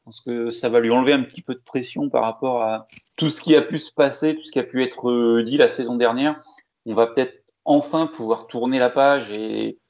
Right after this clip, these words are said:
ne plus, euh, faire cette, euh, association. Quand on parle de Kyle Larson, euh,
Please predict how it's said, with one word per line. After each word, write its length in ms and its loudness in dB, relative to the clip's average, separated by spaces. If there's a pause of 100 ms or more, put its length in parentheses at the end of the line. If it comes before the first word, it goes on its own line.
(360)
ne 280 0
plus, 840 0
euh, 800 2
faire 340 0
cette, 380 -4
euh, 680 -4 (480)
association. 960 2
Quand 200 -2
on 80 -2
parle 220 2
de 80 -2
Kyle 280 -4
Larson, 460 -2
euh, 280 -8